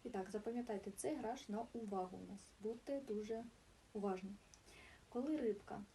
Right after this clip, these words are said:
вистрибує за межі акваріуму, ми робимо плеск в долоні. Коли рибка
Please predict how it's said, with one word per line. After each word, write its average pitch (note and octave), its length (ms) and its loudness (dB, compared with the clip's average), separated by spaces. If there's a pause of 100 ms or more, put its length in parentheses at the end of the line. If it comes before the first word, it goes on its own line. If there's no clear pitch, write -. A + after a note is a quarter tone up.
(100)
вистрибує A3+ 600 2
за A#3+ 100 2
межі C4 240 0
акваріуму, D#4 560 -4 (260)
ми B3 160 2
робимо C4 340 0
плеск G#3+ 280 0
в G#3 40 -2
долоні. F#3+ 440 2 (840)
Коли A3+ 260 6
рибка G#3+ 360 4